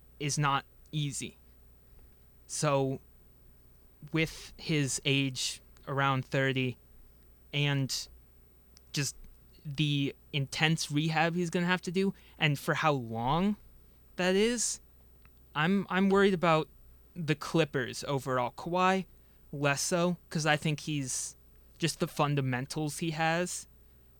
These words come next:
will be able to keep him in this league on a, in a probably top fifty player role,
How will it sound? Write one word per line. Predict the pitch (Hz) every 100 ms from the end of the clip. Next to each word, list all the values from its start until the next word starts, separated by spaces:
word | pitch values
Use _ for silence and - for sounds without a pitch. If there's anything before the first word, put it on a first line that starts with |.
| -
will | 139 143 143
be | 127 135
able | 135 135
to | - 135 120 113 - - - - - - - - - - -
keep | - 175
him | - 165
in | 151 151
this | 143 -
league | 123 127 131 127 120 - - - -
on | 131
a, | 131 131 127 - - - - - - -
in |
a | 147 147 143
probably | - - 190 175 165 - - -
top | - 151 -
fifty | - 135 - 160 147 - - - -
player | - 147 147 151 156 143
role, | 147 156 175